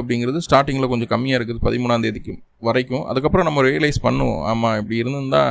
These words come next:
நல்லா இருந்திருக்குமே அப்படின்னு நம்ம ரியலைஸ் பண்ணுவோம். அதையும் நீங்க உணருவீங்க. ஆனா நல்லா பாருங்க, செவ்வாய் உங்களுடைய ராசிக்கு பத்தாம் இடத்துல திக்பலமாயி ராசியே பார்த்துட்டு இருக்கு.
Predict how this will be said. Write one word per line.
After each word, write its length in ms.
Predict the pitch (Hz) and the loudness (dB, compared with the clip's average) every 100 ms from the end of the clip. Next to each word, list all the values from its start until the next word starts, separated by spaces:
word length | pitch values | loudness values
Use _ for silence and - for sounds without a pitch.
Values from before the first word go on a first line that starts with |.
| 107 101 _ _ _ _ _ - - | 0 -6 _ _ _ _ _ -14 -2
நல்லா 280 | 120 127 131 | 2 4 4
இருந்திருக்குமே 460 | 117 113 107 110 107 - | 2 -2 0 0 0 -2
அப்படின்னு 320 | - 113 135 131 | -2 2 2 2
நம்ம 120 | 113 | 0
ரியலைஸ் 380 | 113 131 123 - | 2 2 0 0
பண்ணுவோம். 320 | 107 95 143 214 _ | 0 0 -2 -6 _
அதையும் 340 | - 139 170 151 | 0 2 2 2
நீங்க 140 | 131 123 | 0 2
உணருவீங்க. 420 | 131 123 110 98 - - _ _ _ _ _ - - - | 2 2 -2 -4 -10 -20 _ _ _ _ _ -20 -14 2
ஆனா 360 | 123 160 151 | 6 6 4
நல்லா 240 | 165 139 156 | 2 2 4
பாருங்க, 340 | 147 131 127 | 4 4 2
செவ்வாய் 400 | 143 127 135 156 | 2 2 4 4
உங்களுடைய 360 | 151 135 120 117 | 4 2 2 4
ராசிக்கு 420 | 113 135 131 - 139 | 4 2 0 -4 -2
பத்தாம் 360 | 110 - 139 131 | -2 4 4 4
இடத்துல 240 | 123 110 104 | 0 -2 -4
திக்பலமாயி 540 | 120 143 143 127 135 | 0 4 4 4 2
ராசியே 420 | 120 117 127 127 120 | 2 0 0 0 0
பார்த்துட்டு 280 | 107 - - | -2 -2 -12
இருக்கு. 180 | - | -18